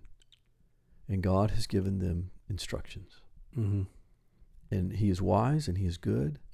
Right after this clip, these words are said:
Speaker 2: Mm-hmm.
Speaker 1: And it was exactly right.
Speaker 2: Mm-hmm.
Speaker 1: But it required them to listen.
Speaker 2: And to submit, yeah.
Speaker 1: And to obey and to submit.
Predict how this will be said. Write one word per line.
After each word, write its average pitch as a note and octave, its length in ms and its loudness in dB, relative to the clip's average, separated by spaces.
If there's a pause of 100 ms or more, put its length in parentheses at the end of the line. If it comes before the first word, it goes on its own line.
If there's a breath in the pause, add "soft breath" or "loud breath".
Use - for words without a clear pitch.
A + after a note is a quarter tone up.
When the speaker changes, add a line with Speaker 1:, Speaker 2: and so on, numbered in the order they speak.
Speaker 2:
Mm-hmm. F#2 200 -8 (540)
Speaker 1:
And F#2+ 280 0
it A2+ 220 2
was F#2+ 300 0
exactly A#2+ 540 -2
right. G2 400 -6 (500)
Speaker 2:
Mm-hmm. F#2 220 -6 (640)
Speaker 1:
But C#3 240 0
it - 100 0
required C#3+ 540 2
them F#2 180 0
to - 80 -2
listen. B2+ 400 -2 (380)
Speaker 2:
And G2 120 -4
to G2+ 60 -4
submit, A2+ 400 -4
yeah. G#2+ 120 -6 (120)
Speaker 1:
And G2 140 -2
to A2 120 0
obey C3 280 6
and G#2+ 100 2
to G#2 80 -4
submit. - 460 -4